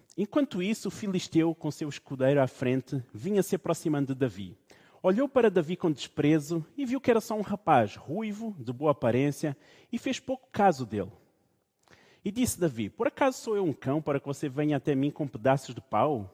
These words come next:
E o filisteu amaldiçoou Davi invocando os seus deuses. E disse: 'Venha aqui, e eu darei a sua carne à árvore dos céus e os animais do campo, e aos animais do campo.' Davi disse ao filisteu: 'Você vem contra mim com espada, com lança, com dardo,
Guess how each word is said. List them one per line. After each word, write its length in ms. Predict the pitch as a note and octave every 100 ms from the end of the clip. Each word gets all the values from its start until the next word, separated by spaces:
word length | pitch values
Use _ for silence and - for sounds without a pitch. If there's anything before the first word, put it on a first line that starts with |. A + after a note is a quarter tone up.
| _
E 60 | E3
o 40 |
filisteu 420 | F3+ G#3+ F3 -
amaldiçoou 640 | F3+ E3+ D#3+ D#3+ - D3+ D3+
Davi 300 | C3+ A2 C#3
invocando 440 | B2 B2 - C3+
os 80 | B2+
seus 200 | D#3+ C#3
deuses. 440 | G2+ F#2 G2+ - _ _ - -
E 80 |
disse: 480 | A3+ F#3 A2+ - F#2+ - _ _ _
'Venha 240 | F3+ C#4+
aqui, 360 | B3+ - G#3 F#2 - _ - - - _ _ -
e 100 | C#3
eu 100 | G#3+
darei 280 | G3+ G3 G3
a 60 |
sua 220 | F#3 G3
carne 320 | D#3+ F#3 F3 E3
à 20 |
árvore 320 | D#3+ F3 D3+
dos 180 | C#3+ -
céus 440 | D3+ D#3 D#3 C3+
e 100 | D3+
os 180 | D3 C3+
animais 560 | D3 C3+ A#2+ C#3+ D3 B2+
do 80 |
campo, 400 | C3 - G#2 F#2 -
e 60 |
aos 160 | C3 C3+
animais 380 | D3+ B2+ C#3+ A#2+
do 80 | G#2
campo.' 380 | - F#2 - - _ _ _ _
Davi 260 | G3+ G3 A3+
disse 240 | G3+ G3
ao 80 | F#3+
filisteu: 540 | - D3+ C3+ - G2+
'Você 320 | F2+ D3+ - G3+
vem 140 | G3
contra 280 | G3 F#3 E3+
mim 100 | E3+
com 140 | -
espada, 640 | B2 - - D3 D#3 D3
com 320 | - - A#2 A2+
lança, 340 | D3 D3 -
com 220 | - B2+
dardo, 480 | A2+ C3+ C#3+ C3 C#3+